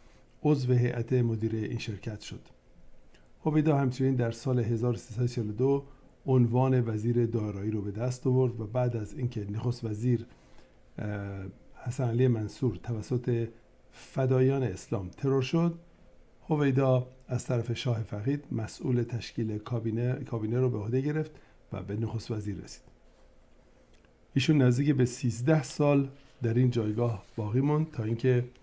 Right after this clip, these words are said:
در، اه، سال هزار و سیصد و پنجاه و شش از سمت خودش برکنار و به وزارت دربار منصوب شد که در اون زمان، ام،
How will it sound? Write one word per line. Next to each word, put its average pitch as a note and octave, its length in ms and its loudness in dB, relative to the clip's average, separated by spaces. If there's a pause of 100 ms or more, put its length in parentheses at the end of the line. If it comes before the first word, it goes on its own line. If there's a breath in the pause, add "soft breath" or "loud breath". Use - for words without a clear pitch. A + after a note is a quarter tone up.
(420 soft breath)
در، G#2 460 -2
اه، G2+ 220 -6 (720)
سال A2+ 720 0 (200)
هزار A#2 400 0
و A#2 240 -2 (420 soft breath)
سیصد B2 520 0
و A2+ 100 2
پنجاه A#2 400 0
و A2+ 40 2
شش D3+ 440 -2 (580)
از A#2+ 180 -2
سمت A#2 500 -2
خودش G#2+ 420 -6
برکنار C3 640 -2
و A2+ 120 -4
به G#2+ 240 -4
وزارت A2+ 420 -4
دربار A#2 560 2
منصوب F#2+ 360 -10
شد - 180 -14 (1800 loud breath)
که D3 100 0
در C#3+ 120 4
اون D3+ 160 6
زمان، C#3 520 4 (280)
ام، A2 580 0